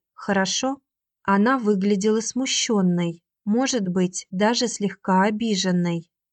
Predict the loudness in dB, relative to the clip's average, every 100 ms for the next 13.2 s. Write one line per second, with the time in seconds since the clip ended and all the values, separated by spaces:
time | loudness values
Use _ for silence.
0 | _ 0 4 4 0 -2 0 0 2 2
1 | 2 2 4 2 0 2 2 0 -4 -2
2 | 0 0 -2 -2 0 0 0 -2 -6 -4
3 | -2 -2 -2 -4 -4 -6 -6 -2 -2 0
4 | 0 -2 -6 _ -4 0 0 0 -2 -2
5 | -6 2 4 4 4 2 2 0 0 -2
6 | -4 _ -2 2 2 4 2 4 2 2
7 | 0 -2 -4 -4 -6 -4 -2 -2 -4 -4
8 | -2 0 0 -2 -4 -2 0 0 0 -4
9 | -2 -2 0 2 2 2 0 -2 0 0
10 | 0 0 0 -2 0 0 2 0 -4 -12
11 | _ _ _ -2 2 2 0 -2 -2 0
12 | 2 2 0 0 -2 2 2 4 2 2
13 | -4